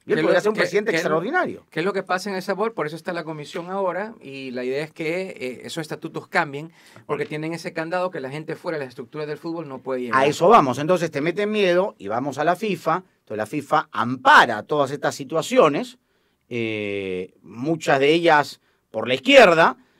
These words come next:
Speaker 1: entonces, claro, o sea, si hay una intromisión gubernamental, ¡op!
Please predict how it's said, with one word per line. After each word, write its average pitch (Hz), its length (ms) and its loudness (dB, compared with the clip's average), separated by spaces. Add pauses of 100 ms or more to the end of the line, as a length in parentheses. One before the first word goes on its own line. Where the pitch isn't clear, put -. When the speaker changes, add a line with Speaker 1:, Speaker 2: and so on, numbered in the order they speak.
(140)
Speaker 1:
entonces, 165 440 -4
claro, 160 340 4
o 92 60 -12
sea, 131 240 0
si 107 220 -6
hay 165 160 4
una 175 120 0
intromisión 156 560 -2
gubernamental, 165 840 2
¡op! 269 260 0